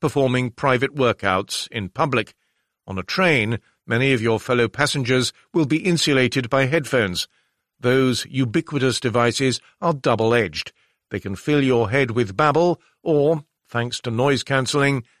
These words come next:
leave you in Trappist silence. As the two categories mingle, so the quest for balance becomes more intense. Popular modern fads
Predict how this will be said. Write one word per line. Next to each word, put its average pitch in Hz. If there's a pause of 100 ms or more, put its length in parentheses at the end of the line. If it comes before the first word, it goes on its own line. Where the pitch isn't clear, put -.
(120)
leave 170
you 135
in 151
Trappist -
silence. 131 (760)
As 123
the 127
two 170
categories 120
mingle, 143 (480)
so 180
the 165
quest 135
for 127
balance 117
becomes 123
more 110
intense. 107 (560)
Popular 113
modern 107
fads 123